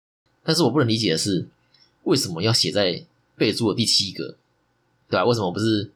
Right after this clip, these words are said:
第六格，然后第八格？大家猜猜看我得到什么答案？我得到答案是，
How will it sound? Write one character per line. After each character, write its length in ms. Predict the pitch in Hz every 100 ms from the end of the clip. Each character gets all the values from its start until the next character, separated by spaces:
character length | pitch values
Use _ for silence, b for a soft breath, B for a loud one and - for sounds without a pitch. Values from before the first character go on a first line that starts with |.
| _
第 80 | 110
六 120 | 110
格， 200 | 95 71 - -
然 20 |
后 80 | -
第 100 | 90
八 180 | 101 92
格？ 240 | - - - _ _ _ _ _ _ _ _ -
大 120 | 113
家 180 | 117 113
猜 100 | 113
猜 100 | 113
看 220 | 120 101
我 140 | 85
得 120 | 80 92
到 160 | 101
什 80 | 92
么 100 | 78
答 120 | 80
案？ 200 | 67 82 - _ b b b b
我 120 | 98
得 80 | 113
到 140 | 120
答 100 | 110
案 140 | 104 107
是， 320 | 110 98 87